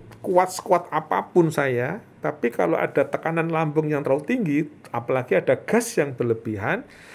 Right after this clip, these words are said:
maka dia akan terjadi reflux. Yaitu sebenarnya hukum alam ya, artinya bukan sesuatu yang bahaya, enggak.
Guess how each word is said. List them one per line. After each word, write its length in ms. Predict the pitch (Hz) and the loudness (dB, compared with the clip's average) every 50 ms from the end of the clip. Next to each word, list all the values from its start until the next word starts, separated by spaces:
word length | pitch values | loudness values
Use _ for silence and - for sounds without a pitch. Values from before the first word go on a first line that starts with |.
| - - - - | -20 -20 -14 -8
maka 320 | - 127 127 - 160 160 | -8 -6 -4 -4 -4 -2
dia 160 | - 175 160 - | -2 -4 -4 -4
akan 160 | 160 156 147 | -4 -4 -4
terjadi 320 | 131 131 127 123 131 127 | -2 0 -2 -2 -2 -6
reflux. 480 | - - 101 87 - - - - - - - _ - _ _ - - - - - - - - _ _ - - - - - - - | -6 -8 -8 -8 -10 -12 -16 -16 -16 -18 -20 _ -20 _ _ -20 -20 -20 -20 -20 -20 -20 -20 _ _ -20 -20 -20 -20 -20 -14 -6
Yaitu 400 | - 120 123 123 - 220 233 214 | -4 -4 -2 0 2 2 2 2
sebenarnya 800 | 196 - - 139 135 131 123 131 156 202 226 220 190 151 - - - - | 2 0 -2 -2 0 2 2 2 2 0 0 0 -2 -4 -6 -8 -6 -6
hukum 320 | 127 - - 151 147 151 | -6 2 4 4 4 4
alam 400 | - 131 156 185 190 170 143 131 120 123 | 2 -4 -2 0 0 0 0 -2 -4 -4
ya, 160 | 123 117 117 | -4 -4 -4
artinya 480 | 117 123 127 151 175 175 170 - - - - - - - - - - - - - - _ | -4 -4 -2 0 0 0 0 -2 -4 -8 -14 -20 -20 -20 -20 -20 -20 -20 -20 -20 -20 _
bukan 200 | - - 127 131 - | -6 0 2 2 2
sesuatu 480 | - 127 - - 127 117 123 - 151 147 | 2 0 0 0 -2 -2 0 0 0 2
yang 160 | 135 123 123 | 2 0 0
bahaya, 320 | 120 - 117 110 117 143 | 0 -2 -2 0 2 2
enggak. 400 | 156 170 151 120 110 98 90 80 | 2 0 0 -2 -2 -4 -4 -6